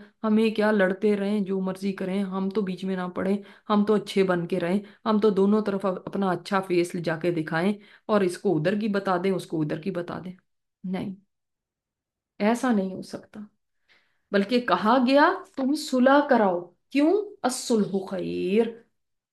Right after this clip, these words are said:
सुलह खैर है, सुलह में ही भरा-, भलाई है, सुलह अच्छी चीज है। तो दोनों को सुलह के ऊपर लेकर आओ, ये एक वाहिद चीज है जिसके बारे में ये फरमाया कि अगर झूठ भी बोलना पड़े सुलह कराने के लिए तो आप कराएं।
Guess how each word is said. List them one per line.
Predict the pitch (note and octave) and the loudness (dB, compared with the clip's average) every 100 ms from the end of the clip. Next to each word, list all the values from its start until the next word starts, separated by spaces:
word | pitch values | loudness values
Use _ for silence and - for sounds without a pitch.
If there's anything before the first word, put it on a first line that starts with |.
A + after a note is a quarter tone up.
| _ | _
सुलह | - C#4 E4 G4 | -2 4 6 4
खैर | - C4+ C#4+ F4+ | 2 2 6 6
है, | E4 C4+ | 6 4
सुलह | B3 C#4 D#4 | 2 2 2
में | E4 | 2
ही | E4+ | -2
भरा-, | A3+ G#3+ G3+ G3 | 0 2 0 -2
भलाई | G3 G3 F#3+ B3 C#4+ | -4 -2 0 0 0
है, | G#3+ | 0
सुलह | G#3 C4 C#4 | -4 0 2
अच्छी | D#4+ G#3+ - D#4 | 4 2 -2 -2
चीज | D4+ B3+ G3+ | -2 -4 -4
है। | - - _ _ _ _ _ _ _ - | -10 -16 _ _ _ _ _ _ _ -6
तो | |
दोनों | A#3 A#3+ C4 C4+ E4+ G4 | -2 0 0 0 0 0
को | E4+ - C#4+ D4+ E4+ - _ - | -2 -2 0 0 -2 -8 _ -8
सुलह | D4+ C#4+ D#4 | -2 2 2
के | D#4 | 0
ऊपर | D#4 D4+ D4 | 0 0 2
लेकर | B3 C4 D4 D4 | 0 0 -2 0
आओ, | G#3+ A#3+ C4+ G#3+ | 2 4 4 0
ये | G3+ D4 E4+ | -2 -2 -2
एक | F4 C#4+ D#4 | -2 -4 -4
वाहिद | A#3 B3 A#3 D#4 C#4 | 0 0 2 -2 -4
चीज | - B3 C4 C#4+ C4 | -6 -4 -2 -2 0
है | C#4 | -2
जिसके | A#3 B3 - C#4 | -2 -8 -8 -6
बारे | C4 G#3+ G#3 G#3+ A3+ | -2 0 0 -2 -4
में | G#3+ B3 C#4+ - _ B3 | -4 -4 -6 -10 _ -6
ये | B3 D4+ | -2 0
फरमाया | D4+ A#3 A3 A3+ C4+ | -2 -4 -2 -2 -2
कि | C4+ | -2
अगर | C4 B3 | -2 -2
झूठ | G#3+ C4+ C#4+ F4 F#4 | -4 0 4 4 6
भी | F#4+ | 6
बोलना | G#4 D4+ C#4 C4 B3 B3 | 6 4 4 2 0 0
पड़े | G#3 F#3+ F#3+ _ | -2 -4 -6 _
सुलह | - B3+ A3 | -10 -6 -6
कराने | A3 G#3+ G3 F#3+ | -8 -8 -6 -8
के | G3 | -8
लिए | G3 G3 | -10 -10
तो | G3+ | -12
आप | F#3+ | -14
कराएं। | - - G#3 | -16 -16 -14